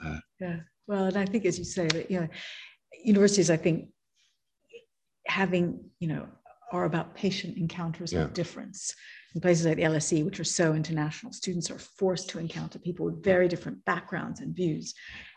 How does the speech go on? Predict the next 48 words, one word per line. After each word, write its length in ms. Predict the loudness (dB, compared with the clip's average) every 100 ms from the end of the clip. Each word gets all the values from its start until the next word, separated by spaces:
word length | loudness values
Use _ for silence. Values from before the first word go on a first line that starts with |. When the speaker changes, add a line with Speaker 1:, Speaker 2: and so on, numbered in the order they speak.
| _
Speaker 2:
And 100 | 0
that's 240 | 0 0 -6
good 340 | 4 4 4
practice 500 | -2 -6 -4 -4 0
for 100 | 2
democracy. 680 | 4 2 -2 -10 -14 -14 -12 2
Speaker 1:
I 100 | 4
think 200 | 6 6
so. 180 | 6 4
And, 80 | 4 -4 -14 -14 -14 -14 -2 8
you 60 |
know, 120 | 10 10
if 200 | 10 12
I 60 |
may, 160 | 12 12
I 60 |
mean, 160 | 10 10
just 220 | 10 8
perhaps 280 | 4 4 2
one, 380 | 4 6 6 0
'cause 140 | 6
I 100 | 8
didn't 260 | 10 10 8
really, 300 | 8 8 6
you're 160 | 8 12
right. 220 | 12 10
I 60 |
mean, 140 | 8 8
I 60 |
didn't 180 | 8 4
really 140 | 0 -2
quite 380 | 2 4 4 4
address 360 | 6 6 4
the 80 | 0
central 320 | 2 2 0
question. 360 | 4 4 4 2
I 40 |
mean, 120 | 4
I 60 | 6
think 220 | 6 6
that, 180 | 4 4 -2 -20 -20 -20 -20 _
you 100 | 8
know, 300 | 10 10 4 -6 -18 -20 -20 -20 -20 -4
for 220 | 8 12
us, 280 | 12 10 8
open 300 | 10 10 8
society 600 | 0 2 6 6 4 2
means 380 | 4 4 2